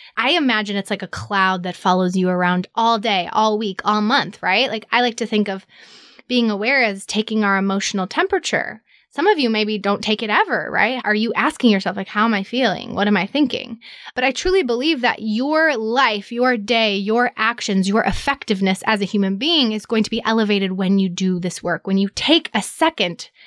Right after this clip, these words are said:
to stop and do the work that I'm about to share with you guys today. So here's what I do. When I wake up, I have mind drama, I usually go meditate,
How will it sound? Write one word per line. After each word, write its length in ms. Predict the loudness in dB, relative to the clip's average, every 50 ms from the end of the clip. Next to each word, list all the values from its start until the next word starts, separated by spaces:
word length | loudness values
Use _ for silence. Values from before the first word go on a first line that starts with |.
| -20 -12 -8
to 100 | -6 -4
stop 580 | -4 -6 -6 -4 -2 0 0 0 -2 -4 -10 -20 -20 -20 -20 -20 -20 -12 -2
and 300 | 2 4 4 4 2 0
do 280 | -2 0 2 2 2 0
the 120 | 0 -2
work 220 | -2 -4 -4 -4 -4
that 100 | -2 0
I'm 140 | 0 0
about 300 | 0 2 2 2 2 0 -2
to 80 | -4
share 180 | -4 -2 -2 -2
with 100 | -4 -4
you 80 | -4 -4
guys 200 | -4 -6 -4 -2
today. 240 | 0 0 0 0 -2 -8 _ _ _ -20 -16 -16 -16 -12
So 120 | -8 -4 -2
here's 160 | 0 2 2
what 100 | 2 2
I 80 | 2 0
do. 120 | -2 -6 -8 _ _ _ _ _
When 100 | -2 0
I 100 | 0 2
wake 160 | 2 2 2
up, 180 | 2 2 0 _ _ _ _ _ _ _ _ _ -8
I 120 | -6 -4
have 80 | -2 0
mind 220 | 2 2 2 2
drama, 240 | 2 0 0 0 0 -2
I 40 | -2
usually 280 | -4 -2 -2 -2 0
go 80 | 0 2
meditate, 560 | 2 2 0 0 -2 -2 -2 -2 -2 -4 -10